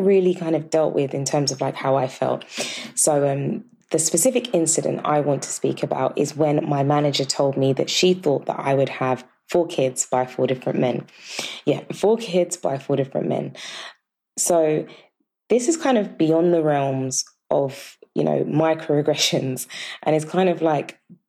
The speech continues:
blatantly aggressive. And I remember, um, being at a really early stage in my career, and not only how that kind of embarrassed me and made me feel small, but also how that kind of just made me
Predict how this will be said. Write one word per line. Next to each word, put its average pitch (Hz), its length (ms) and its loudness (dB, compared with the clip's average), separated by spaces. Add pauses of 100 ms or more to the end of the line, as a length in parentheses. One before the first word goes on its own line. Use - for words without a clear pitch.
(320)
blatantly 151 560 2
aggressive. 139 540 0
And 143 100 2
I 151 120 4
remember, 156 720 2
um, 139 500 -2 (1040)
being 151 560 2
at - 160 -2
a 156 40 0
really 165 440 2
early 147 180 2
stage 143 340 0
in 143 100 2
my 139 120 2
career, 139 640 2 (420)
and 147 220 2
not 170 200 4
only 170 140 4
how 165 240 0
that 165 220 -2
kind 147 160 0
of 139 160 -2
embarrassed 147 680 0
me 147 400 2
and 147 120 2
made 139 200 4
me 143 120 4
feel 139 200 -2
small, 139 400 2
but 131 120 0
also 156 360 0
how 143 200 2
that 135 200 0
kind 143 180 2
of 135 140 2
just 143 240 -2
made 147 240 2
me 139 340 0